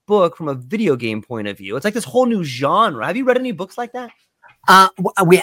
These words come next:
Speaker 2: I haven't read any, but we've had authors on who've written, um,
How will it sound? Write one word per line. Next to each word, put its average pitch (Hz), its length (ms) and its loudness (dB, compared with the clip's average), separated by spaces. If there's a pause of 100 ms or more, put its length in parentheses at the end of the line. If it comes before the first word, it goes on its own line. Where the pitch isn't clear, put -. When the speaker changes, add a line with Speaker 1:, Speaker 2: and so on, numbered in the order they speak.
Speaker 2:
I 160 60 2
haven't 226 380 4
read 269 180 8
any, 214 160 8
but 170 160 6
we've 170 160 4
had 190 460 4
authors 185 480 6
on 175 460 6
who've 143 340 -4
written, 165 400 -4 (100)
um, 151 480 0